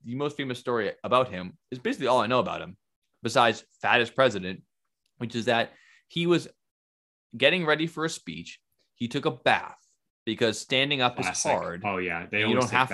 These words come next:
Speaker 1: to
Speaker 2: baths,
Speaker 1: if you're
Speaker 2: dude. Yep.
Speaker 1: And so he took a bath and he got stuck in the tub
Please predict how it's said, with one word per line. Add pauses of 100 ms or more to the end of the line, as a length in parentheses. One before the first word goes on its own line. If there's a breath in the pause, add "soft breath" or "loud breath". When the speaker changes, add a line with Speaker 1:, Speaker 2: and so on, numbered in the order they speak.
Speaker 1:
to
Speaker 2:
baths,
Speaker 1:
if
you're
Speaker 2:
dude. (460 soft breath)
Yep.
Speaker 1:
And
so
he
took
a
bath (420)
and
he
got
stuck
in
the
tub